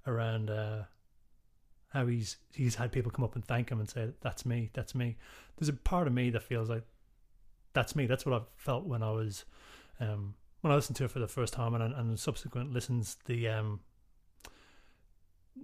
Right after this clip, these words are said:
not, uh, not straight enough for you, too straight. That, that idea ex-, exactly the, with, exactly fits in with those kind of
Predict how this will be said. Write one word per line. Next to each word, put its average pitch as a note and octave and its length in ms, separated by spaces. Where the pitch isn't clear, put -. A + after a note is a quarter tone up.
not, C#3+ 320
uh, A#2 220
not B2+ 140
straight B2+ 240
enough A#2+ 180
for B2+ 100
you, A#2 220
too A#2+ 120
straight. B2+ 380
That, C#3 300
that C3+ 240
idea B2+ 520
ex-, A#2+ 280
exactly B2 500
the, A2 100
with, A#2 320
exactly B2+ 400
fits - 240
in B2 80
with A2+ 100
those A2+ 240
kind A#2 180
of G#2 160